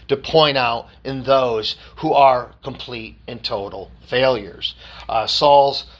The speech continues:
uh, one shining, uh, characteristic was his ability to gather people together,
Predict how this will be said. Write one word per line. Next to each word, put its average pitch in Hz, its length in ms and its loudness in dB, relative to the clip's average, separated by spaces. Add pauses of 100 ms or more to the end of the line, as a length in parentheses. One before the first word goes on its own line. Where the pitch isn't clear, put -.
(120)
uh, 120 300 -2
one 143 420 2
shining, 127 800 -4 (400)
uh, 117 640 0 (160)
characteristic 139 800 -2
was 143 180 -2
his 151 160 -4
ability 156 480 -4
to 127 140 -12
gather 139 420 -4
people 151 380 -10
together, 120 500 -8